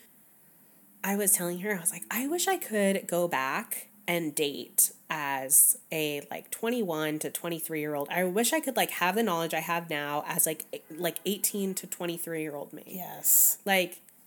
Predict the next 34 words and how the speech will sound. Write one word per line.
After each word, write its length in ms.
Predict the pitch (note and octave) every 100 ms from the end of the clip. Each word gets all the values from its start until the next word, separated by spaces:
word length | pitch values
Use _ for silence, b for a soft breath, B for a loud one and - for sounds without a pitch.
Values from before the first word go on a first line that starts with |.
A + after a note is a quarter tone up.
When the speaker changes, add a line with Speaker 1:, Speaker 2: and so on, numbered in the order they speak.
| - - - - - - - - - - -
Speaker 1:
I, 220 | G3 G3+ F#3
I 40 | G#3
mean, 140 | G#3
I 120 | F3+
love 180 | F#3 G3
the 100 | F#3+
<laughs> 60 | F3+
relationship 460 | F#3+ - - G3+
I'm 180 | F#3 E3
in, 220 | F3 F#3+ G3+
and 180 | F3
that's 180 | E3 E3+
what 80 | F3
I 80 | D#3+
was 140 | D#3+
saying 200 | - D#3+
last 260 | D#3+ E3 -
week, 160 | B3+ A#3+
but 100 | G#3+
I'm 140 | F#3+
like, 240 | G3 F3+ -
I 160 | F#3
wish 380 | F3+ F3+ G3+ A#3 -
I 80 |
could 240 | G#3 - F#3+
have 200 | F3+ F3
been 220 | E3 E3
so 220 | - F#3+
much 200 | G#3+ A3
smarter, 440 | - F3 D#3+ D#3 D#3
because 220 | D#3+ E3+
she 160 | - A3+
was 180 | G#3+ G#3
saying 380 | F3+ E3+ E3